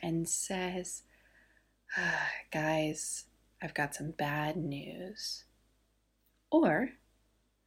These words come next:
when one of them walks in the door and says, 'Hey, guess what? Great news.'"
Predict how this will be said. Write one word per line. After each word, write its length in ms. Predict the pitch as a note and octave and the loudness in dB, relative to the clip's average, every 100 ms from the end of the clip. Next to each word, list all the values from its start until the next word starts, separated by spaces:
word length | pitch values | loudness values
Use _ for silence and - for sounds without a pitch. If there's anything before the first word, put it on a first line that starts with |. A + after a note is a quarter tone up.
| _ _ _ | _ _ _
when 220 | A3+ A#3 | 4 6
one 140 | A3+ C4 | 6 6
of 100 | C4+ | 8
them 240 | C4 A#3+ | 8 8
walks 340 | A#3 C4 - | 6 4 0
in 160 | C4 A#3+ | 2 4
the 80 | A#3 | 4
door 240 | A#3 A#3 | 2 2
and 180 | A3+ A#3 | 0 0
says, 220 | D#4+ D#4 | 0 -2
'Hey, 400 | - - F4 D#4+ | -2 2 6 6
guess 440 | A3 - D#4 - E4+ | 6 4 4 2 -2
what? 360 | D#4 A#3 - | 2 0 0
Great 580 | - A3+ B3+ D4 C#4+ - | 0 2 4 4 2 2
news.'" 880 | G#3+ B3+ B3+ F#3+ D#3+ - - - - | 6 6 6 2 -2 -8 -6 -6 -8